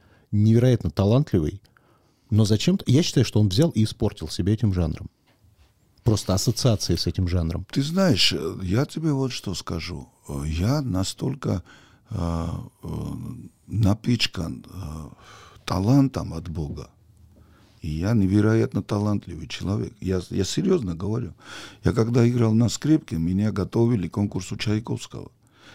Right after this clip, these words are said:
Speaker 2: Я тысячи раз лучше играл, чем я пою. Я когда поступил в консерваторию, я играл, э, концерт Сибелиуса. И меня с третьего курса должны были направить, э, в Москву на стажировку.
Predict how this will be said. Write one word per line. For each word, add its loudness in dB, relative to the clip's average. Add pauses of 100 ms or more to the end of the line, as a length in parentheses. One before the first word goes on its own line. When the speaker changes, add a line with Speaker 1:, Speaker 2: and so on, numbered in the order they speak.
(140)
Speaker 2:
Я 0 (260)
тысячи 0
раз 0
лучше -2
играл, -4
чем -2
я 0
пою. -4 (680)
Я 2
когда 0
поступил -2
в -8
консерваторию, -2
я -2
играл, 0 (360)
э, -16
концерт -4
Сибелиуса. -2 (580)
И -2
меня 2
с -4
третьего -2
курса -4
должны -2
были -2
направить, -2 (380)
э, -6
в -6
Москву -2
на -4
стажировку. -6